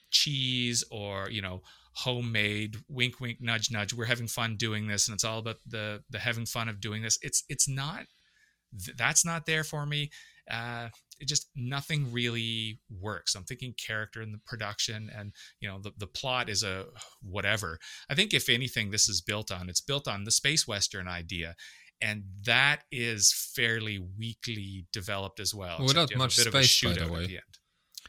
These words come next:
Speaker 1: Without any space, really, except that one shot at the port, for the most
Speaker 2: Uh,
Speaker 1: part.
Speaker 2: I mean, I suppose the technology of, like, the, these dune buggies and whatever, it's, uh, stand-ins for horses, I suppose.
Speaker 1: Yeah, but
Speaker 2: And, uh, and a,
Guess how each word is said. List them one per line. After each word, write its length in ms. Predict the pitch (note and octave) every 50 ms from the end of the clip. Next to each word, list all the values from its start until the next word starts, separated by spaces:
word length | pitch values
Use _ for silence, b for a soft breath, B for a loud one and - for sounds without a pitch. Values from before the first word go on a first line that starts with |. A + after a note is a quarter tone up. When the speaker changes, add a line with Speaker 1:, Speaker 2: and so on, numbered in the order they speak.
| B B B B B -
Speaker 1:
Without 340 | A2 G#2 - A#2+ C3+ E3 - - _ _ _ _ _ _
any 220 | - A#2 C#3 G3+ F#3+
space, 400 | - - - G2+ F2+ E2+ - G#2+
really, 260 | A2+ B2 A#2+ G#2 F2
except 280 | F2 E2+ - G#2 - - _
that 180 | - G#2+ F2+ -
one 200 | G2 G#2+ G#2+ G#2
shot 340 | G2 - - A2 G#2 G2+ G2
at 120 | G2 F2+ -
the 60 | - -
port, 360 | - - C#3+ C3+ G#2 F#2+ G#2 - - - _ _ _
for 140 | - - A#2
the 60 | G#2
most 220 | G2 F#2 F#2+ F#2+ -
Speaker 2:
Uh, 260 | A#2+ A2+ A#2 A2+ A2+
Speaker 1:
part. 180 | A#2 - - - _ -
Speaker 2:
I 40 | D3+
mean, 120 | F3 G3
I 40 | G3+
suppose 400 | F#3 - F3+ F#3 F3 C#3 C3 C3
the 80 | B2+
technology 640 | - - C#3+ B2+ D3 C3 B2+ B2+ C3 C3 A#2 G2 G2
of, 100 | F#2+ F#2
like, 220 | F#2 F#2+ G2 G2 -
the, 80 | G#2+ F#2+ G2 G#2
these 240 | F2+ G#2+ A2 G2+ F#2+
dune 380 | G2 G2+ G#2+ G#2 G#2 G#2 G#2 G2
buggies 540 | F#2 F2 F2 F2+ F2 E2 E2+ E2+ E2 D#2+ -
and 300 | E2 E2+ E2 E2+ E2+ F2
whatever, 420 | F2 F2 F2+ F2+ - D#2 D#2 C#2 - - G#2+
it's, 160 | A2 - -
uh, 240 | - F2+ F2+ F2+ A2
stand-ins 540 | - - - - G2+ G2 F#2+ F#2+ F#2 F2+ -
for 160 | - F2+ F2
horses, 500 | - - G2+ F#2+ F2+ - - E2+ E2 -
I 80 | E2
suppose. 460 | E2 - - - - - - F2 - - B B B B B B B B B B B B B B B -
Speaker 1:
Yeah, 360 | - C#3 C#3 A#2+ F#2+ E2 F2+ F#2 - _ _ _ _ -
but 180 | B2+ A#2 A#2
Speaker 2:
And, 80 | A2+ A2
uh, 240 | G#2+ G#2+ G#2+ G#2+ A2 G#2+ - - -
and 140 | B2+ B2
a, 120 | A#2+ A#2